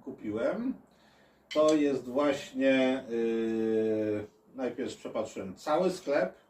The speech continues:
wszystko dokładnie. No i rzeczywiście kupiłem takie pałeczki, które uważam, są najlepsze, jakie mogłem kupić w danym momencie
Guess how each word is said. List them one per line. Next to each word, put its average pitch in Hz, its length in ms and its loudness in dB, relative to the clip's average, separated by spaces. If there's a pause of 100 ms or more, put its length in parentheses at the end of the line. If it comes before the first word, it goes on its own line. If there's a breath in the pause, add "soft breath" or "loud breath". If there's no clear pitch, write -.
(160)
wszystko - 560 -2
dokładnie. 131 720 -2 (880 soft breath)
No 135 100 -4
i 151 120 0
rzeczywiście 143 520 -6
kupiłem 127 400 -4
takie 214 280 -4
pałeczki, 160 520 -2
które 127 220 -4
uważam, 110 380 -2
są - 160 -18
najlepsze, 101 420 -6
jakie 95 180 -8
mogłem 156 440 -2
kupić 147 300 -8
w 104 140 -10
danym 110 320 -4
momencie 92 600 -10